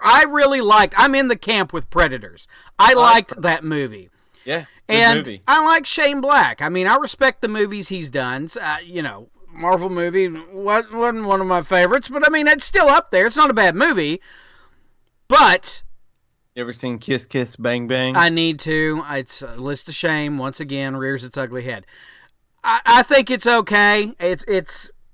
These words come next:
Speaker 1: the trailer, the trailer got me. I'm gonna watch it.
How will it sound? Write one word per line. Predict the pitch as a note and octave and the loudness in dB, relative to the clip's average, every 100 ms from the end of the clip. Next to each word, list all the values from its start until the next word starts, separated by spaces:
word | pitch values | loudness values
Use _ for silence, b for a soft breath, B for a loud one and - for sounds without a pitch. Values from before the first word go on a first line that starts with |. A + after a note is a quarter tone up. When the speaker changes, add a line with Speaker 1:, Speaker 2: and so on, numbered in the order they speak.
| _ _ _ _ _ _ E3+ | _ _ _ _ _ _ -14
Speaker 1:
the | D#3+ | -4
trailer, | G#3 A#3 A3+ A3+ G#3 | 2 4 4 0 -4
the | F#3 | -8
trailer | - A#3+ A3+ | 0 0 2
got | F#3 E3 D3+ | 2 2 2
me. | D3 C#3+ C#3 | -2 -10 -8
I'm | E3+ | -6
gonna | F#3+ E3+ | -4 -2
watch | C3+ A#2 | -2 -4
it. | A#2 | -10